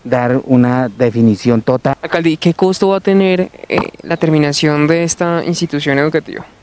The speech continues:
Speaker 1: Mil ochocientos setenta millones de pesos.
Speaker 2: Alcalde, ¿qué otras obras se están proyectando para el municipio?
Speaker 1: A ver, eh, le vamos a dar a, un inicio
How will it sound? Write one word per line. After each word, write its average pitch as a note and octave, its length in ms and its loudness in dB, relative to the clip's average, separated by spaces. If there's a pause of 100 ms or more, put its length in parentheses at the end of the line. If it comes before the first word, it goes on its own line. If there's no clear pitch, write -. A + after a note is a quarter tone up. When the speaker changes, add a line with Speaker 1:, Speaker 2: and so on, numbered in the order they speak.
(400)
Speaker 1:
Mil E3 400 4
ochocientos C#3+ 640 0
setenta C3 540 -2
millones A2 500 0
de A#2 100 -8
pesos. - 520 -10 (140)
Speaker 2:
Alcalde, D3 280 -2
¿qué - 120 0
otras E3+ 340 0
obras F3+ 240 2
se F3+ 60 0
están C#3+ 200 -2
proyectando D3 500 -2
para D3 120 0
el D3+ 60 -2
municipio? C#3 500 -6 (240)
Speaker 1:
A A#2+ 100 0
ver, D3+ 260 2
eh, D3 160 2
le C3 160 4
vamos D3 300 2
a F#3 80 2
dar C3 180 0
a, D#3+ 360 0
un D#3+ 180 2
inicio E3+ 600 4